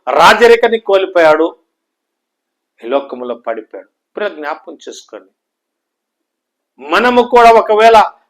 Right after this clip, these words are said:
ఏ అధికారంలో ఉన్నా, దేవుడు మనకి ఎట్టి అధికారం ఇచ్చినా,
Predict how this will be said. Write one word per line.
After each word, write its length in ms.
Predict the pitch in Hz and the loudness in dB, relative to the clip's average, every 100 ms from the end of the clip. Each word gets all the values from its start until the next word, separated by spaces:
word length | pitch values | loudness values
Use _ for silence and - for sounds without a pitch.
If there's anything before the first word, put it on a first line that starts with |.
| - | -4
ఏ 160 | 202 233 | 2 4
అధికారంలో 760 | 240 247 240 240 240 240 233 | 4 0 2 4 4 4 4
ఉన్నా, 400 | 226 226 226 - _ _ _ - | 2 2 0 -2 _ _ _ 0
దేవుడు 280 | 220 240 | 4 4
మనకి 240 | 233 233 202 | 2 0 -2
ఎట్టి 180 | 196 233 | 2 0
అధికారం 460 | 233 240 233 226 | 2 2 2 2
ఇచ్చినా, 420 | 226 226 226 - | -2 -2 -2 -2